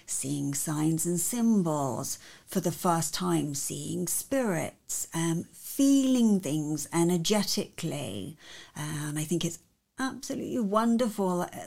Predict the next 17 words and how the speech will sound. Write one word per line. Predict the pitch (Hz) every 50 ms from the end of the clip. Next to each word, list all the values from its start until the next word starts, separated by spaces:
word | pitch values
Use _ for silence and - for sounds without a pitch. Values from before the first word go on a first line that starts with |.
| - -
that | 214 175 - - -
people | - - 208 202 196 - 196 190 -
are | - 175 165
connecting | - - 185 180 170 151 - - - - 185 180 170
with | 170 165 165
that | 165 151 -
aspect | - 151 156 156 - - 202 190 - - -
of | 160 156 160
themselves | - 185 185 196 185 - 220 214 214 214 202 -
so | - - 196 196 202 190
that | 190 165 - - - - _ _
they | 190 180
become | 170 175 175 175 - 175 170 165 165 165 165 - - - - - _
well-rounded | 165 156 160 160 170 175 170 165 165 170 170 180 180 175 160 160 165 160 160 160 160 160 160 156 - 156 151 156 160
beings. | - 165 151 160 165 165 160 156 147 147 151 156 156 - - - - - - -
And | - 226 233 247
also | 262 269 277 247 - - - 226 208 196 190 190 190 185